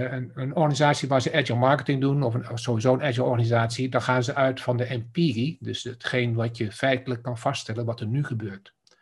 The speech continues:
Dat noemen ze de empirische data. En dat is, eh, iets anders dan wat mensen zeggen. En als mensen wilde ideeën hebben, dan zeggen ze, "Goh, is het al gevalideerd?" En dan bedoelen ze, "Hebben we al empirische data verzameld?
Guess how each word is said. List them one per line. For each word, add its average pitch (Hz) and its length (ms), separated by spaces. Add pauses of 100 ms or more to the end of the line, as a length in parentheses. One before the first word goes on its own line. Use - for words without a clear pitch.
(640)
Dat 104 240
noemen 117 180
ze 117 120
de 107 80
empirische 120 580
data. 113 540 (380)
En 123 160
dat 113 180
is, 120 240
eh, 110 400
iets 123 220
anders 165 360
dan 135 280
wat 123 140
mensen 120 280
zeggen. - 360 (560)
En 123 120
als 120 120
mensen 139 320
wilde 156 240
ideeën 151 380
hebben, 135 200
dan 151 100
zeggen 135 220
ze, - 160
"Goh, 190 240
is 165 120
het 151 100
al 156 100
gevalideerd?" 147 680
En 117 80
dan 117 120
bedoelen 160 340
ze, 165 280
"Hebben 151 240
we 143 60
al 147 140
empirische 143 480
data 143 340
verzameld? 110 540